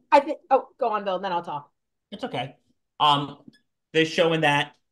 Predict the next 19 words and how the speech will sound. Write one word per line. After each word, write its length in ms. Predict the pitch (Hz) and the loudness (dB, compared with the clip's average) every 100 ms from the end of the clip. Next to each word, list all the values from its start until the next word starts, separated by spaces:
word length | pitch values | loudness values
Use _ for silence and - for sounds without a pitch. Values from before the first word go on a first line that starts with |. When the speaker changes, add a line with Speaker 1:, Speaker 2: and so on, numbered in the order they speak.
| _ | _
Speaker 2:
because 500 | 160 147 151 147 143 | -10 -4 0 0 0
if 160 | 147 143 | -4 -6
you 200 | 156 151 | -6 -2
remember 360 | 143 147 143 135 | 0 0 -2 -2
the, 360 | 135 139 - | -2 -2 -4
even 260 | 165 165 165 | -6 -6 -4
though 240 | 160 156 147 | 0 0 0
the 100 | 147 | -2
movie, 340 | 147 151 151 | -2 -4 -4
and 140 | 151 | -4
this 140 | 175 196 | -4 -6
is 120 | 277 | -8
something 260 | 294 277 247 | -4 0 0
I've 140 | 196 | 2
always 240 | 185 165 | 2 0
admired 380 | 147 143 131 120 | -4 -2 -2 -2
about 220 | 117 117 | -4 -6
Spike 320 | - 117 107 - | -8 -8 -8 -10
Lee, 300 | 107 95 | -12 -12